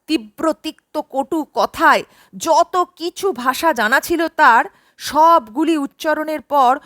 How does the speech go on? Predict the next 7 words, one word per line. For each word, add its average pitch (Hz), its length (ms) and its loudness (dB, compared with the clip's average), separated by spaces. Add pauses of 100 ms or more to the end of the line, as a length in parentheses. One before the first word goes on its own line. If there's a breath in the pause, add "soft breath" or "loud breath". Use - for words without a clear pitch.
(240 soft breath)
ঊর্ধ্বশ্বাসে 320 840 -2
কারখানায় 190 560 -2
ছোটে। - 400 -16 (1500)
পরেশ 294 480 -2
তো 349 100 -4
চলে 170 360 -4
গেল, 156 320 -10